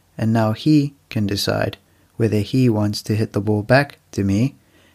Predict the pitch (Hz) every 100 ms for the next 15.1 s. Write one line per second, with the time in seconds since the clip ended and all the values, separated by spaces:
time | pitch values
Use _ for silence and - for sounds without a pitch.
0 | _ 110 101 98 143 139 117 139 - _
1 | _ _ _ _ _ - 120 113 110 120
2 | 117 135 127 143 - _ _ 117 113 110
3 | 110 - 110 107 101 _ - 117 143 196
4 | 123 - 101 101 101 101 117 123 - _
5 | _ _ _ - 113 104 123 - - -
6 | - 107 101 104 107 110 - 147 110 92
7 | 90 - _ _ _ _ _ _ _ _
8 | _ _ _ _ _ _ 139 160 - _
9 | - 180 185 185 165 127 - 113 120 123
10 | - _ _ _ _ _ _ _ _ _
11 | 147 127 131 165 175 135 127 - 120 120
12 | 120 117 107 104 107 101 - 127 123 143
13 | 147 156 - _ _ _ _ _ _ _
14 | - 113 127 127 117 113 110 135 147 156